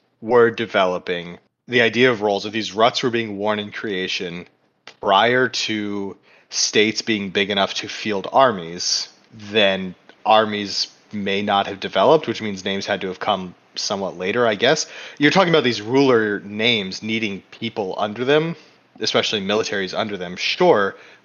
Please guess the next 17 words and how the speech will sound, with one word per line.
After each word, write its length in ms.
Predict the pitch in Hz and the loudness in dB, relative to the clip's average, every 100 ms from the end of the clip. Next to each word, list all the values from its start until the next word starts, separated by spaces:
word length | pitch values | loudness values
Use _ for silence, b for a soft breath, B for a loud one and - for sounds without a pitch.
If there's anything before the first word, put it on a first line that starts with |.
| _ | _
But 300 | - 120 - | 4 4 4
if 160 | 131 113 | 0 2
there 120 | 117 | 0
hadn't 460 | - 131 131 135 - | 2 2 2 0 -4
been 140 | 117 | -2
armies 300 | 113 113 104 | 0 -2 -6
in 100 | 101 | -10
the 60 | 95 | -8
first 320 | - 135 - | -4 -4 -4
place, 240 | 110 104 | -6 -6
then 120 | 104 | -8
those 220 | 98 95 95 | -8 -8 -8
names 420 | 98 98 92 - | -6 -6 -6 -8
would 160 | 95 | -8
not 180 | 92 87 | -6 -6
have 160 | 82 - | -6 -12
developed. 680 | 87 98 87 - - - | -4 0 0 -4 -12 -14